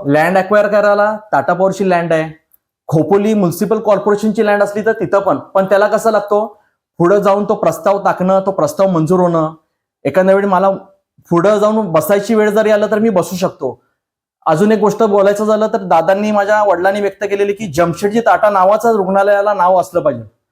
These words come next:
आणि हे पुढं जाऊन मला चान्स भेटला, definitely sure हा प्रयत्न असणार. सेकंड थिंग, आपल्या ज्या मूलभूत सुविधा, आपल्या ज्या, आता पाणी,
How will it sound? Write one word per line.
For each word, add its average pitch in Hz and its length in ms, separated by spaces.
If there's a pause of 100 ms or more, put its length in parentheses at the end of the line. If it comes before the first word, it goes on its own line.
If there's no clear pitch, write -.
(280)
आणि 165 140
हे 190 140
पुढं 190 320
जाऊन 220 160
मला 214 140
चान्स 190 340
भेटला, 202 360 (500)
definitely 196 500 (140)
sure 220 220 (240)
हा 156 80
प्रयत्न 180 300
असणार. 143 320 (1400)
सेकंड 220 460
थिंग, 226 220 (640)
आपल्या 233 680 (320)
ज्या 202 300
मूलभूत 196 400
सुविधा, 226 380
आपल्या 208 260
ज्या, 185 200
आता 151 280
पाणी, 165 420